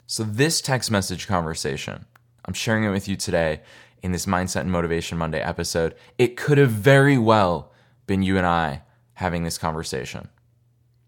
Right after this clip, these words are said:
So I want you to take today, think about this conversation, and get ready, because this week I am announcing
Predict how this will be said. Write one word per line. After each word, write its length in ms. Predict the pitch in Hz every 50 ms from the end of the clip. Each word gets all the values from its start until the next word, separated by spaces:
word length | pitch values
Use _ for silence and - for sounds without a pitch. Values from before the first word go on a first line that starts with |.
| _ _ _ _ _ _ _ _
So 160 | - - 104
I 40 | 98
want 200 | 107 120 113 95
you 60 | 131
to 80 | 135 131
take 400 | - - - - 175 175 - -
today, 560 | - - 170 143 120 101 101 87 87 90 - - - - - - _ _ _ _ _ _ _ _ _ _
think 380 | _ - - - 131 135 135
about 240 | 143 135 135 123 -
this 160 | 98 113 -
conversation, 1000 | - - 107 101 98 98 95 - - 85 80 85 - - 87 85 82 85 82 87 90 _ _ _ _ _ _ _ _ _ _ _ -
and 140 | 95 95
get 200 | 92 113 113 120
ready, 420 | 78 80 95 98 107 - - - - -
because 320 | - - - 107 87 82
this 260 | 87 104 107 - -
week 340 | - 107 101 95 87 - - - -
I 100 | 87 87
am 100 | 90 90
announcing 580 | 87 87 87 87 87 - - 98 87 80 80